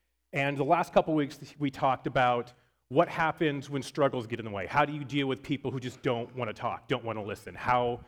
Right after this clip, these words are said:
how do you move on? How do you reconcile all of that? And so today,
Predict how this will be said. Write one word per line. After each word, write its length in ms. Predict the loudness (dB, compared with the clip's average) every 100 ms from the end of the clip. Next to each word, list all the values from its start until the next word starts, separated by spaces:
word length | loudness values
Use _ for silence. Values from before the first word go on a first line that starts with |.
| _
how 180 | 0 2
do 80 | 2
you 100 | -2
move 220 | -2 -2
on? 220 | -2 -4
How 240 | -2 -2 -2
do 80 |
you 100 | -4
reconcile 460 | -6 -6 -8 -6 -6
all 100 | -6
of 100 | -8
that? 340 | -6 -6 -8 _ _ _ _ _ _ _
And 80 | -12
so 80 | -10
today, 560 | 2 6 6 4 -2